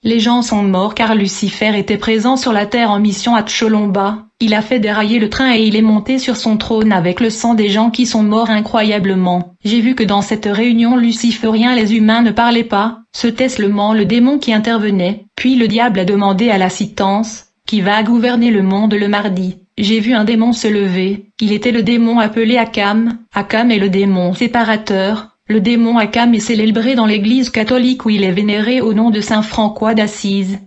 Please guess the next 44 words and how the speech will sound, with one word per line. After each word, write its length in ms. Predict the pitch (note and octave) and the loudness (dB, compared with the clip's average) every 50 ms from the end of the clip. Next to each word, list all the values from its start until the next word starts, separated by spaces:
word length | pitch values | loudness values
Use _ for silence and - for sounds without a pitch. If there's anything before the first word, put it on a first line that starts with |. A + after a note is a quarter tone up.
| _ _ | _ _
Saint 240 | - - - B3 B3 | -10 -6 -2 -2 -2
François 540 | B3 - - A3+ G#3 G#3+ - - G#3+ A3+ A3 | -2 -2 -2 -2 -2 -2 -2 -2 0 0 0
d'Assise 460 | G#3+ G#3 G#3+ - - B3 B3+ A#3 G#3+ | 0 -2 -2 -2 -2 0 0 2 0
n'est 120 | A3+ G#3+ | 0 0
pas 220 | G#3+ A#3 A#3 A3 G#3+ | 0 0 2 2 2
un 100 | G#3 G#3 | 2 2
humain 240 | G#3 G3+ G#3 G#3 | 0 0 0 2
mais 160 | G#3 G#3+ A3 A#3 | 2 2 2 2
un 100 | A#3+ A3 | 2 2
démon 360 | G#3 A3+ A3 A3 A3 A3 G#3+ | 2 2 4 4 4 4 4
vénéré 480 | G3 A3+ A3 G#3+ G#3 G#3 G3+ A3 A#3 | 2 2 2 2 2 2 0 -2 -2
comme 160 | A#3 A3 G3+ G3 | -2 -2 -4 -2
saint 240 | - - A#3+ A#3+ | -2 0 0 2
dans 100 | A3+ G#3+ | 2 2
la 140 | G3+ G3 F#3+ | 2 2 2
religion 480 | F#3+ G3 F#3+ G3 G3 G3 G3 A3 A#3 A3+ | 0 0 0 0 0 0 0 2 0 0
catholique. 640 | A3+ A#3 A#3 A#3 A#3 A3 G#3 G3 G3 G#3+ A3 A3 - - - _ _ _ - | 0 -2 -2 0 0 -2 0 0 -2 -2 -4 -6 -10 -14 -18 _ _ _ -4
Il 120 | A#3 A3+ | -2 0
a 80 | A3 A3+ | 0 0
fondé 380 | A3 - A#3+ A#3 A#3 G#3+ A3 G#3+ | 0 0 0 2 2 2 2 2
l'ordre 360 | G#3+ A3+ A#3+ B3 A3+ A3 G#3 | 2 2 2 0 0 0 0
des 120 | F#3+ G#3 | 0 -2
frères 300 | G3+ - - B3+ B3 A#3 | -2 -2 -2 0 2 4
mineurs 400 | A#3+ A#3+ A3+ G#3+ G#3+ A3 A#3 A#3 | 4 4 4 4 2 2 0 0
pour 140 | - A#3+ G3+ | -2 -2 -2
Roum, 360 | G3+ G#3 G#3 G#3+ A3 A3+ A#3 - - _ _ - | -2 0 0 2 0 0 -2 -6 -12 _ _ -2
l'ordre 340 | A3+ C4 C4+ C4 A#3+ B3+ | 0 0 2 2 2 2
des 140 | A3+ A3 G#3 | 2 0 0
femmes 260 | G#3+ - C4 C4+ C4+ | 0 0 0 0 2
de 100 | B3+ A3+ | 0 0
Sainte 380 | A3 A3 - B3 C4 C#4 C4 - | -2 -2 -2 -2 -2 -2 -4 -6
Claire. 540 | - G#3+ G3 F#3+ F#3+ G3 G3 G3 - - _ _ _ _ | -4 -4 -2 -2 -2 -2 -4 -6 -8 -14 _ _ _ _
Le 140 | - G#3 G3+ | -6 -6 -4
tiers 400 | G#3 - A3+ G#3+ G#3 G#3 G#3 G3 | -4 -2 0 0 0 0 0 0
ordre 240 | A3+ A#3 A3+ A3 G#3 | 0 0 0 0 0
de 100 | G3 G3 | 0 0
saint 240 | G3 - - B3+ C4 | -2 -2 -2 -2 -2
François 480 | B3+ - - A#3 A#3 A3+ - B3+ A#3+ | -2 -2 0 0 0 0 0 0 0
est 60 | B3 A3+ | 2 2
la 140 | G#3+ G3+ | 0 -2
custodie 540 | G#3 - G#3 F#3+ - - A3+ G#3 G3 A3 A#3+ | -2 -4 -4 -4 -4 -2 -2 0 0 2 2
de 120 | G#3+ G#3+ G#3 | 2 0 0
Terre 240 | - G#3+ G#3+ G#3+ | -2 -2 -2 -4
Sainte. 580 | G#3+ - - G#3 G3 F#3+ F#3+ F#3+ - - - - | -4 -4 -4 -2 -2 0 -2 -2 -6 -10 -20 -20